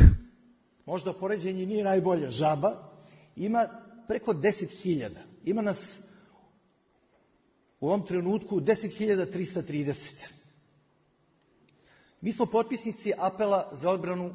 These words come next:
Kosova i Metohije. Među nama je dvanaest arhijereja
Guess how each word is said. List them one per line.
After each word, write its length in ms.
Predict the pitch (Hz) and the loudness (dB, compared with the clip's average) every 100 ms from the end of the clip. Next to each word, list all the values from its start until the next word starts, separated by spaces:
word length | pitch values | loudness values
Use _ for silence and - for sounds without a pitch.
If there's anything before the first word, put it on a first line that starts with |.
| - | -4
Kosova 360 | 156 151 160 151 | -4 -4 -6 -6
i 40 | |
Metohije. 580 | 147 - 147 - 180 104 - - - _ _ _ _ _ _ _ _ _ _ _ _ _ _ _ _ _ _ _ _ _ _ _ - | -6 -6 -8 -6 -8 -8 -14 -20 -20 _ _ _ _ _ _ _ _ _ _ _ _ _ _ _ _ _ _ _ _ _ _ _ -10
Među 300 | 139 143 170 | -6 2 8
nama 280 | 185 226 226 | 12 12 12
je 480 | 214 202 190 - - - - - - _ _ _ _ _ _ _ _ _ _ _ _ _ _ _ _ _ _ _ _ - | 12 10 8 0 -14 -20 -20 -20 -20 _ _ _ _ _ _ _ _ _ _ _ _ _ _ _ _ _ _ _ _ -16
dvanaest 680 | 120 160 185 202 185 - - - - - | -2 2 4 4 0 -6 -18 -20 -20 -8
arhijereja 640 | - 156 - 156 139 131 | -2 -2 -2 -6 -4 -4